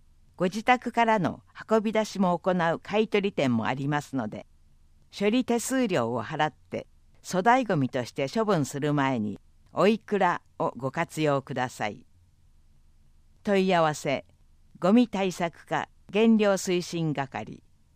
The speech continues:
電話、零四二三八七の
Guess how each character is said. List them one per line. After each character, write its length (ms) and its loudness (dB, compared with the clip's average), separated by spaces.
電 340 0
話、 180 -4
零 320 4
四 320 2
二 240 -6
三 300 0
八 340 -4
七 300 0
の 180 -6